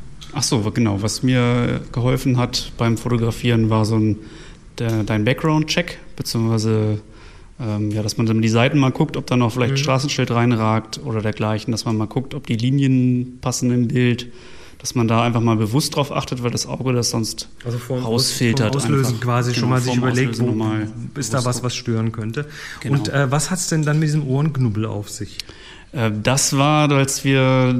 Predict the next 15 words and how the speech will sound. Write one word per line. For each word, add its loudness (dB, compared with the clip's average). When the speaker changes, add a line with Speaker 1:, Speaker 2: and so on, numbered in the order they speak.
Speaker 1:
Porträts -2
fotografiert -2
haben 2
und -2
der 0
Kopf -2
schräg 0
war, 2
dass -2
wir 2
an 0
der -2
einen 2
Seite 2
natürlich -2